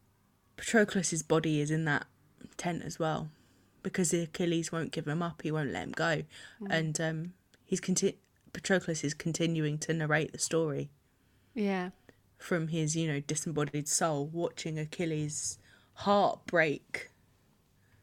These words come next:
Speaker 1: and his mind shatter a little bit, honestly. <laughs>
Speaker 2: Yeah. And then there's that moment when Achilles has finally met his end and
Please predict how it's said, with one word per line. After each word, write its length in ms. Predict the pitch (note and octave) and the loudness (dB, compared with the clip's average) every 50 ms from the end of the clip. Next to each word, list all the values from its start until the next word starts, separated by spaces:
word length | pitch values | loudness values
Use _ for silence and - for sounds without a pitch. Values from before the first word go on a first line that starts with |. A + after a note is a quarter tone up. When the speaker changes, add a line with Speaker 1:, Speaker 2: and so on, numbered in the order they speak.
| _ _ _ _ _ _ _ _ _ _ _ _ _ _ - | _ _ _ _ _ _ _ _ _ _ _ _ _ _ -2
Speaker 1:
and 100 | F3 F3 | 0 0
his 140 | E3 D#3+ E3 | 0 0 0
mind 360 | F3+ E3+ E3+ D#3+ D#3+ D#3+ D3+ | 2 2 2 2 2 0 0
shatter 380 | - F3 E3 D#3 - - - | 2 2 2 2 0 -2 0
a 40 | - | 2
little 200 | - D#3 - G#2 | 2 2 0 2
bit, 140 | D3+ C#3 - | 0 -2 -2
honestly. 520 | - D#3+ D3+ D#3 D#3 - - E3 G3+ G3 - - | -2 -2 -4 -2 -2 2 4 4 4 4 2 -10
<laughs> 40 | - - - - - G#3+ | -18 -18 -20 -18 -8 -4
Speaker 2:
Yeah. 340 | G#3 G3 G3 F#3+ F3+ F3 F#3 F3+ - - - _ _ _ _ - - - - - - - - - - - - _ - _ _ _ _ _ _ _ _ | -2 0 0 0 0 -2 -6 -8 -12 -20 -20 _ _ _ _ -20 -20 -20 -20 -20 -20 -20 -20 -20 -20 -20 -20 _ -20 _ _ _ _ _ _ _ _
And 140 | A3 A3 A3 | 2 4 6
then 160 | A3 A3 G#3+ | 6 6 4
there's 140 | G#3+ G3+ - | 2 2 2
that 160 | A3 G#3+ - | 0 0 0
moment 360 | G3+ G#3 G#3+ G#3 G3 E3+ - | 0 0 2 2 0 0 0
when 420 | - F3+ F3 F3 F3 F3 F#3+ - - _ | -4 -4 -2 -2 -2 -4 -6 -10 -12 _
Achilles 400 | - F#3+ - - F#3 F3+ F3+ F3+ | -14 -10 -4 -2 0 0 0 0
has 260 | - - F#3 F3+ - - | -2 -2 -2 -4 -6 -6
finally 380 | - F3+ F3 F3 F3+ F3 E3+ | -4 -4 -4 -2 -2 -4 -2
met 180 | E3+ F3+ - - | -4 -4 -6 -4
his 160 | F3+ F3 - | -6 -2 0
end 460 | F#3+ F3+ E3 D3+ - - F3 F3 - - - _ _ - - _ _ _ _ _ _ | 0 0 0 -2 -4 -6 -8 -10 -14 -20 -20 _ _ -20 -20 _ _ _ _ _ _
and 480 | - F#3 F3+ F3 E3 D#3+ D#3 D#3+ E3 | -2 0 0 0 0 -2 -4 -6 -8